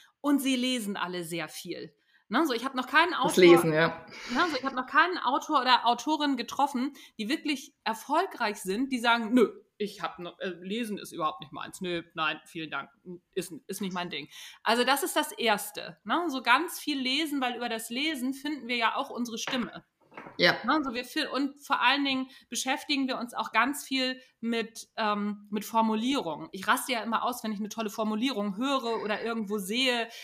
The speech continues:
Speaker 1: Ich habe auch immer schon Lieblingsseiten in meinen Büchern, total krank. Also, d-, dass ich denke, „Oh, das wird meine Lieblingsseite.“ Nicht, weil was da drin passiert, sondern weil es so gut geschrieben ist, ne? Weil die Sprache so wunderbar ist.
Speaker 2: Ja, das verstehe ich aber, ja.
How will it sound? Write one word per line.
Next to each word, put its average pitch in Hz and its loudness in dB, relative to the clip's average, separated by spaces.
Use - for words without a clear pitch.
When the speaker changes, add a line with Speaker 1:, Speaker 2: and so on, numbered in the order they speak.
Speaker 1:
Ich 196 -4
habe 294 2
auch - 2
immer 262 2
schon 247 0
Lieblingsseiten 226 2
in 196 -2
meinen 196 4
Büchern, 226 -2
total 214 -4
krank. 185 0
Also, 196 0
d-, 214 -6
dass 214 -2
ich 214 -8
denke, 202 -4
„Oh, - 10
das 339 0
wird 302 2
meine 269 4
Lieblingsseite.“ 214 0
Nicht, 240 4
weil 262 4
was 240 4
da 240 2
drin 214 -2
passiert, 330 4
sondern 240 2
weil 233 4
es 240 -8
so 226 -8
gut 330 0
geschrieben 262 0
ist, - -14
ne? 247 0
Weil 254 0
die 247 -2
Sprache 233 2
so 175 -8
wunderbar 160 -8
ist. - 2
Speaker 2:
Ja, 190 4
das 190 2
verstehe 185 6
ich 160 4
aber, 139 2
ja. 196 0